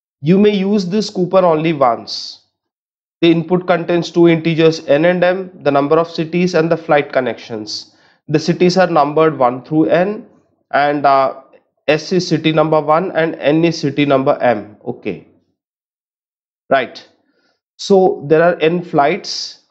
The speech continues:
Each flight has a source, a destination and a cost. Obviously, each flight is unidirectional. It's a directed graph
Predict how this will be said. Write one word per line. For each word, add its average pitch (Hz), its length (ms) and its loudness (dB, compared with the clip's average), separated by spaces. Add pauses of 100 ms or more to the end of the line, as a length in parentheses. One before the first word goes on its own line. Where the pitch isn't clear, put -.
(140)
Each 190 260 2
flight 175 360 0
has 170 280 -2
a 160 80 0
source, - 720 -2
a 143 100 0
destination 151 880 0
and 156 180 0
a 160 60 0
cost. 117 560 -2 (560)
Obviously, 175 520 0
each 160 200 -2
flight 147 300 0
is 143 100 -4
unidirectional. 113 880 -2 (160)
It's - 260 -14
a 127 80 0
directed 127 840 -2
graph 120 380 0